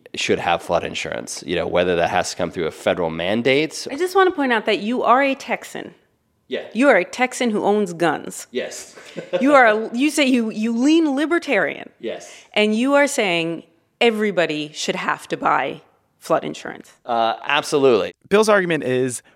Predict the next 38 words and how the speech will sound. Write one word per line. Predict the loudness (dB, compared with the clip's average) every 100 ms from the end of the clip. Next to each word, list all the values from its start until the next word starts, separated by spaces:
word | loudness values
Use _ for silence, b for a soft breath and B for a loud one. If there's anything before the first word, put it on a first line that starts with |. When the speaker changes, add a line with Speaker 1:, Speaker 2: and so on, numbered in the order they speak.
| b
Speaker 3:
we | -2 2
make | 2 0
more | -6 0 4 4 2
people | 0 -8 -4 -2 0
buy | 4 6 4
flood | 2 2 2
insurance, | 2 -2 -6 -8 -8 -8
so | -2 0
we're | 2 0 0
spreading | -2 -6 -2 -2 -2
the | 0
risk | 0 0
around | 2 4 2
more. | 0 -8 -12 b b b b
If | -4 0
I'm | 2 2
not | 2 2
in | 2
a | 2
risky | 2 0 -4 -4
area, | -2 0 -2
my | 0 0
rates | 0 -2 -4
are |
gonna | -4 -2
be | -2
super | -4 -6 -2 -4 0 2 2
low. | 2 2 2 0
I'm | 0 -2
paying | -2 -2 -2 -4
ten | -2 0
dollars | 4 4 4 2
a |
month | 0 -2 -2
for | -4
my | -4
third-story | -2 0 -2 0 -2 0
apartment. | 0 0 -2 0 -2